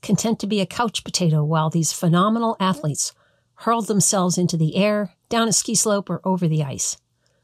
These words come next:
But Olympic athletes actually share something with your favorite brew. I really enjoyed watching the cross-country skiing events,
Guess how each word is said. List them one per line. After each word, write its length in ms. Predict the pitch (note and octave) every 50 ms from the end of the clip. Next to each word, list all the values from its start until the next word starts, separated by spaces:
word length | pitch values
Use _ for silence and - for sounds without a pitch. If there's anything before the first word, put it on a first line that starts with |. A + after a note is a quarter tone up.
| _ _ _ _ _ _ _ _ _
But 100 | - F3+
Olympic 380 | F3+ F#3+ A#3 C4 - - - G3
athletes 500 | F3+ D#3 - - F#3 F3+ F3+ - - - -
actually 380 | G#3 G#3+ - - - C4 B3 A#3
share 320 | - - - E4+ E4 D4+
something 500 | - - - E3+ D#3+ - - C3+ D3 D3+
with 180 | F#3 G3+ - -
your 100 | G3 E3
favorite 460 | - - G3 F3+ E3+ F#3 F3 E3+ -
brew. 340 | - - E3 D#3+ D#3+ D#3 - - _ _ _ _ _ _ _ _ _ _ _ _ _ _ _ _ _ _ _ _ _ _ _
I 140 | A#3 B3+ C4+
really 300 | C#4 C#4 A#3+ G3+ G3 F#3
enjoyed 360 | F3+ F#3 E3+ E3+ D#3+ D#3+ E3
watching 340 | F3 D#3+ D#3+ - - F3+ E3+
the 60 | D#3+
cross-country 560 | - - F#3 F3 E3 - - F#3+ F3 - -
skiing 340 | - - - - G#3+ G3 F#3
events, 420 | D#3 D3 D#3+ D3+ D#3 D3+ - -